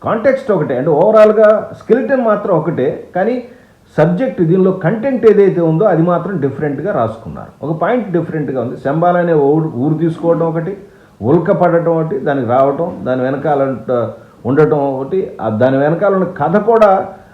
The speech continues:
మనం గ్రామదేవతల కథలాగా నమ్మద-, నమ్మటానికి చాలా అవకాశం ఉన్నటువంటి కథల్లాగా చాలా అద్భుతంగా రాసుకున్నారు.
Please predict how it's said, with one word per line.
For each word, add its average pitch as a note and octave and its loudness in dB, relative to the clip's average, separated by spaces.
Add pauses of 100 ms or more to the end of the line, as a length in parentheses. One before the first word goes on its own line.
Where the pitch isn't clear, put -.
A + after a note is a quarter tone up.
(120)
మనం F#3 2
గ్రామదేవతల F#3 2
కథలాగా F3 0
నమ్మద-, E3+ 2
నమ్మటానికి F#3 2
చాలా E3 4
అవకాశం E3+ 2
ఉన్నటువంటి E3 -4
కథల్లాగా C#3 -2
చాలా D3 0
అద్భుతంగా C3+ -4
రాసుకున్నారు. A2 -6